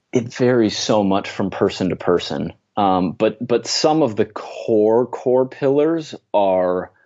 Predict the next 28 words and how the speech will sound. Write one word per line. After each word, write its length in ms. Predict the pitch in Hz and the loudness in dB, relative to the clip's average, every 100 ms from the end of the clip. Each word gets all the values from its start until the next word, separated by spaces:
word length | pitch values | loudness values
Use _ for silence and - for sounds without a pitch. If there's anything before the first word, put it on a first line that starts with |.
| _ _ _ _ | _ _ _ _
for 240 | - 131 | -2 2
most 380 | 123 113 107 - | 4 2 0 -4
people, 320 | 95 - 82 | -8 -4 -4
let's 180 | 85 85 | -4 -4
say, 140 | 67 | -6
some 140 | - 117 | -4 -2
of 40 | |
the 60 | 104 | -2
core, 260 | - 117 | 0 0
core 180 | - 113 | 2 -2
pillars 420 | 107 104 104 104 | 0 0 0 0
are, 320 | 110 101 95 - | 0 2 2 -2
let's 440 | 101 104 - - | -2 -2 -2 -4
not 480 | 127 131 156 - - - | -2 0 0 -4 -12 -14
try 380 | - - 104 110 | -10 -2 -2 0
to 100 | 117 | -2
do 200 | 107 110 | -2 -2
more 500 | 104 95 92 101 120 | -2 0 0 0 -2
than 180 | 107 98 | -4 -6
we 100 | 95 | -8
have 440 | - 101 95 - | -6 -4 -4 -6
to 80 | 98 | -6
do. 360 | 90 76 - - - | -4 -4 -8 -10 -4
Let's 200 | 101 - | -2 -2
focus 440 | - 117 135 135 | 0 0 0 0
on 120 | 135 | 2
the 100 | 110 - | 0 -4
highest 440 | - 98 110 120 | -4 -2 -2 -4